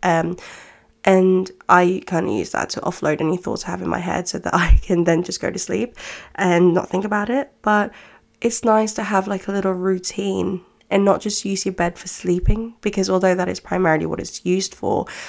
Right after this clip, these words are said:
I think when you're trying to make sure that your quality of sleep is going to be amazing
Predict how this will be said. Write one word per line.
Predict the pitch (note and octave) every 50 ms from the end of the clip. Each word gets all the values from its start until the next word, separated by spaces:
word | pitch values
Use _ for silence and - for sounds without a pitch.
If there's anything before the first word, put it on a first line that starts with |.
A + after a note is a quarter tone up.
| - - -
I | - G3+ F#3+
think | F#3 - F#3+ F3+ F3+ - - -
when | - F#3 F3+ F#3
you're | F#3 F3+ F3+
trying | F3+ - - F#3 F3 F3 E3+ F3 F3 F3 F#3
to | - - F#3
make | F3 D#3+ D#3+ -
sure | - - - E3+ E3
that | F3 - -
your | - E3+ E3
quality | - - - F3+ E3 F3 E3 - - F3 F3
of | F3 -
sleep | - - - F3+ E3 D#3 D#3 - - - - - - - - _ _ _ _ _ _
is | G3+ F3 F3+ -
going | - E3+ E3 E3 E3+
to | - -
be | F#3 E3 D#3 D3+ D3+ D3 C#3+ - - - _ -
amazing | - F3 E3+ E3 E3 E3 E3 F#3+ G3+ A3 A#3 A#3+ B3 A#3+ -